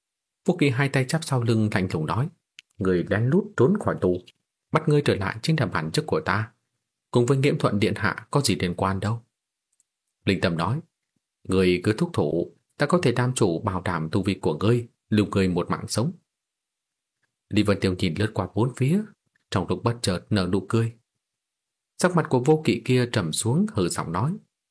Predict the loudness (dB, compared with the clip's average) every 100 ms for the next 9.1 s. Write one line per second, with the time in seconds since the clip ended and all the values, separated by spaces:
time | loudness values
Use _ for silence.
0 | _ 0 0 4 2 2 -2 _ _ _
1 | _ _ _ _ -2 2 2 0 -2 -2
2 | -4 -4 _ _ _ -20 -20 -20 _ -2
3 | 0 2 2 0 0 0 0 2 0 0
4 | -2 -2 -2 0 0 2 0 -4 _ _
5 | _ _ _ _ _ _ _ _ _ _
6 | 0 2 0 2 2 0 0 0 0 -2
7 | -4 -8 _ _ -8 -6 0 0 0 0
8 | 0 0 0 0 0 0 0 -2 -2 -2
9 | -2